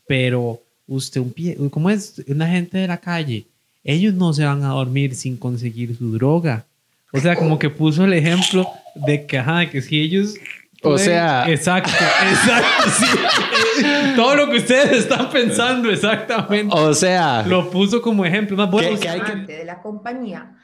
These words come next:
Speaker 3: daba un ejemplo que justamente ayer estaba comentándolo con unas socias, de algo que, ay, es un poco cruel, es un poco, oh, el ejemplo es un poco loco, pero es cierto.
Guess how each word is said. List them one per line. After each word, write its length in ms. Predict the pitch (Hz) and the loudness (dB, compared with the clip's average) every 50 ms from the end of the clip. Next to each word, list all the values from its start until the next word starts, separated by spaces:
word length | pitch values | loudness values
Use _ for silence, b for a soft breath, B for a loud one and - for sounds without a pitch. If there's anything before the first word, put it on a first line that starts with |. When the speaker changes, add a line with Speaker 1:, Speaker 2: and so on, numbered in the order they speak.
| b b b b b b | b b b b b b
Speaker 3:
daba 240 | 170 202 233 247 277 | -8 -4 -2 0 0
un 140 | 294 302 302 | -2 -2 -6
ejemplo 600 | 294 294 294 285 262 220 196 190 196 190 202 202 | -6 -6 -6 -6 -4 -6 -6 -8 -8 -8 -10 -10
que 100 | 202 185 | -12 -14
justamente 520 | 165 175 175 175 - 214 220 226 226 226 226 | -14 -14 -16 -14 -12 -12 -12 -12 -12 -12 -10
ayer 220 | 220 196 196 208 | -10 -8 -8 -8
estaba 400 | 214 214 208 - 214 208 214 220 | -8 -10 -10 -10 -8 -8 -8 -8
comentándolo 640 | - 208 208 196 190 190 196 202 202 208 220 220 220 | -10 -12 -10 -10 -10 -10 -10 -10 -10 -10 -10 -10 -10
con 80 | 214 | -10
unas 240 | 214 214 214 214 214 | -10 -10 -10 -12 -12
socias, 460 | 226 202 185 190 - 196 196 196 - _ _ _ _ _ _ _ _ _ _ _ _ | -14 -14 -14 -14 -14 -14 -14 -14 -16 _ _ _ _ _ _ _ _ _ _ _ _
de 180 | 185 180 233 | -6 -4 -2
algo 400 | 233 240 254 262 254 349 370 370 | -2 0 -2 -2 -2 -4 -6 -6
que, 560 | 359 339 294 254 233 214 196 180 180 - - _ _ _ _ _ - | -4 -2 -2 -2 0 -2 -4 -6 -10 -14 -20 _ _ _ _ _ -8
ay, 680 | 185 220 233 247 269 277 269 240 214 190 175 - - - | -4 -2 0 0 0 0 -2 -4 -6 -6 -10 -12 -14 -16
es 160 | - 202 196 233 | -16 -14 -10 -10
un 140 | 269 269 247 | -10 -8 -6
poco 380 | 277 285 285 285 302 302 294 - | -8 -8 -8 -8 -12 -12 -10 -10
cruel, 720 | 277 254 254 247 247 226 214 214 220 220 - - - _ _ _ _ _ _ - | -8 -6 -2 -2 -2 -2 -2 -6 -8 -10 -12 -14 -18 _ _ _ _ _ _ -14
es 240 | - 226 220 - 277 | -12 -12 -12 -10 -10
un 160 | 269 269 - | -12 -10 -6
poco, 800 | - 277 269 277 285 277 277 269 254 226 180 - - - _ _ | -4 -4 -4 -4 -6 -4 -2 -2 0 -2 -4 -8 -14 -20 _ _
oh, 300 | - 175 190 196 196 190 190 | -16 -14 -10 -10 -10 -8 -8
el 140 | 202 202 190 | -6 -6 -6
ejemplo 380 | 190 196 208 208 208 220 247 | -6 -6 -8 -8 -8 -8 -10
es 100 | 247 247 | -10 -10
un 100 | 269 247 | -12 -12
poco 300 | 247 247 240 - 262 240 | -12 -12 -8 -6 -6 -4
loco, 720 | 233 226 233 247 277 277 262 - - 196 180 190 - - b b b b b b b b b _ _ | -4 0 0 0 0 -2 -6 -10 -10 -10 -8 -10 -10 -14 b b b b b b b b b _ _
pero 220 | - 208 185 185 | -12 -10 -8 -8
es 220 | 190 190 190 190 - | -8 -8 -10 -10 -12
cierto. 580 | 269 294 381 330 302 - - - - - _ | -12 -12 -12 -12 -14 -16 -18 -20 -20 -20 _